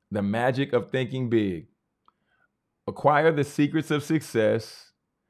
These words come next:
Achieve everything you've always wanted. Personal property, financial security, power and influence. Like, they cover everything.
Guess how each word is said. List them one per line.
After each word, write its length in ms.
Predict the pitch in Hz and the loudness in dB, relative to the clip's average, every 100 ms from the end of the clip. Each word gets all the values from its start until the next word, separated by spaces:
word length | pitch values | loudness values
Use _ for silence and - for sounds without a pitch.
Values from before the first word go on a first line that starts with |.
| _ _ _ - | _ _ _ -10
Achieve 520 | 113 - 147 151 - | -8 -2 -2 0 0
everything 520 | 139 143 156 147 151 147 | 2 4 2 -2 -4 -2
you've 160 | 117 | 2
always 480 | 117 127 135 156 120 | 4 4 2 0 -2
wanted. 440 | 110 101 95 - - - - _ _ _ _ _ _ _ | -2 -2 -2 -6 -10 -20 -20 _ _ _ _ _ _ _
Personal 520 | - 131 139 - 139 | 0 0 0 -2 -4
property, 580 | 127 135 117 107 101 101 | 0 2 2 0 -4 -8
financial 560 | 90 - 127 135 131 131 | -8 -4 -2 -2 -4 -6
security, 480 | 127 - 120 107 101 | -6 -2 0 0 -2
power 340 | 113 120 131 | 0 2 2
and 80 | 127 | 0
influence. 280 | 117 113 101 | -4 -6 -4
Like, 160 | 113 | -2
they 80 | 123 | 0
cover 240 | 135 117 | 2 2
everything. 520 | 120 117 104 101 95 | 2 0 -2 -4 -4